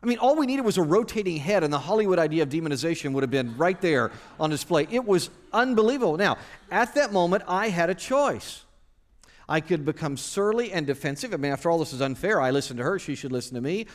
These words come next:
Or I could pray, I could smile, and I could continue to show love with my faith, right? In, in, in other words, I could react naturally, or I could trust God to guide me in supernatural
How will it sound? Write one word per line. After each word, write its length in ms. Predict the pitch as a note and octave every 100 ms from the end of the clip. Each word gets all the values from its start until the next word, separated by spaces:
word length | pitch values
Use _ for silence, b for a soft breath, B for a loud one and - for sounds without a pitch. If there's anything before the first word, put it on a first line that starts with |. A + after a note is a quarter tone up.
| B B -
Or 160 | E3
I 80 | C3+
could 220 | - A2+
pray, 420 | - G3 G#3+ G3+ G3 B
I 80 | B2+
could 180 | C#3 C3+
smile, 580 | - D#3+ E3 F3 E3+ F3
and 140 | D3
I 80 | C3+
could 240 | C3+ C#3+ B2
continue 400 | C3+ D3+ C#3 C3+
to 80 |
show 220 | C3 - D#3+
love 480 | F#3+ C4 A#3+ C3 - -
with 300 | C#3 C3 C3
my 160 | G#2+
faith, 460 | F#2+ C3 F#2 - -
right? 300 | C3 G3+ - B B
In, 120 | F3+ F3
in, 140 | F#3 F#3
in 140 | F3
other 140 | F#3 F#3+
words, 180 | D#3+ C#3
I 80 | D#3
could 180 | D#3 C#3+
react 340 | C#3+ C3 A2+
naturally, 640 | C#3 E3 G#3+ - G#3+ G3 G3 B -
or 80 | C#3+
I 40 |
could 160 | D3+ -
trust 280 | G#3 G3+
God 280 | F3+ D#3 D3
to 80 | D3+
guide 240 | C#3 C#3+
me 100 | C3+
in 180 | C3+ B2
supernatural 1000 | A2+ - A#3+ G3 D#3+ C#3 C3 - C3 B2